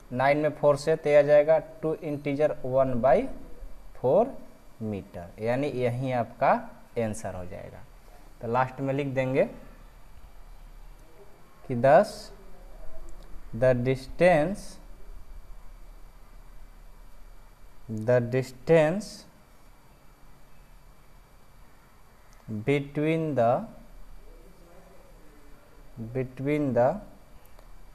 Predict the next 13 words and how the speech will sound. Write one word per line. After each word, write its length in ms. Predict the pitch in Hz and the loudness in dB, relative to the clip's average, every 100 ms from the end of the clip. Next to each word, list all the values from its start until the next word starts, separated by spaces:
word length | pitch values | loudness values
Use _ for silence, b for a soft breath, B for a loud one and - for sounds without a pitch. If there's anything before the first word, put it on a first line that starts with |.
| - - | -4 6
first 360 | 165 - - - | 8 6 0 -6
and 320 | 139 139 131 | -2 0 2
last 600 | 131 123 180 - - - - - - - - - - - - - - - - - - - - - | 6 6 4 -2 -16 -16 -16 -18 -18 -18 -20 -20 -20 -20 -14 -10 -8 -10 -12 -16 -18 -20 -14 2
first 280 | 131 160 - - | 4 4 2 -4
and 300 | 131 127 120 | -2 0 2
last 360 | 113 131 170 - - - - - - - - - - - - - - - - - - - - - - - - - - - - - - - - 127 123 | 4 2 0 -10 -18 -16 -16 -16 -16 -14 -14 -14 -14 -16 -16 -20 -20 -20 -18 -18 -16 -14 -14 -14 -16 -16 -18 -20 -20 -20 -20 -20 -20 -20 -6 -2 -2
spellings 680 | - - 135 135 147 151 - - | -4 0 2 2 -2 -6 -10 -6
is 380 | 117 156 196 - - - - - - - - - - - - - - - | -4 -2 -4 -14 -14 -14 -16 -20 -20 -20 -20 -20 -20 -20 -20 -16 -10 -4
two 180 | 151 160 147 | -2 -2 -4
integer 580 | 131 127 127 123 127 - | -6 -4 -4 -2 -2 -2
one 380 | 113 113 110 | -4 -4 -4
by 140 | 104 104 101 - | -2 -2 -4 -6
four 260 | 110 131 | 0 2